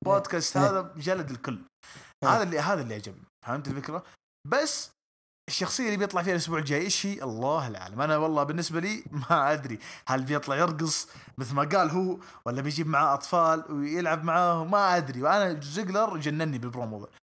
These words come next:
Speaker 1: فأعطاني غموض شوي. أنا ما أنتظر منه شيء كبير للأمانة، بس البرومو ذا جميل.
Speaker 2: طيب، طيب. كم من عشرة سماك الأسبوع ذا؟
Speaker 1: لا، على ال-، على بداية رود، على عودة بنجامين، لا، لا، أنا أعطيه سبعة ونص،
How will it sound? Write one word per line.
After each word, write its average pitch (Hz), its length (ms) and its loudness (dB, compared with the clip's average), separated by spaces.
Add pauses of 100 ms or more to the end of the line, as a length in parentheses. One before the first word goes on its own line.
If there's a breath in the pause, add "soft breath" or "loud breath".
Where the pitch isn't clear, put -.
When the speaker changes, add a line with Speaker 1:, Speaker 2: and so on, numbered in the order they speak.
(200 soft breath)
Speaker 1:
فأعطاني 143 1120 0
غموض 151 360 0
شوي. 110 260 -8 (120)
أنا 165 120 2
ما 233 100 6
أنتظر 180 240 0
منه 160 120 0
شيء 131 160 -2
كبير 123 200 -6
للأمانة، 117 340 -2
بس 127 220 0
البرومو 170 320 -2
ذا 202 100 0
جميل. 110 300 -8 (880)
Speaker 2:
طيب، 135 200 4 (300)
طيب. 110 180 -6 (320)
كم 156 140 6
من 160 180 6
عشرة 156 400 6
سماك 147 300 4
الأسبوع 131 320 4
ذا؟ 165 220 4 (1700)
Speaker 1:
لا، 127 160 2
على 110 340 -2
ال-، 107 240 -6
على 110 280 -4
بداية 110 440 -4
رود، 165 440 0
على 120 160 -2
عودة 120 240 -2
بنجامين، 123 680 -6
لا، 131 260 -6
لا، 101 180 -10
أنا 117 100 -4
أعطيه 131 280 -4
سبعة - 600 -2
ونص، - 420 -6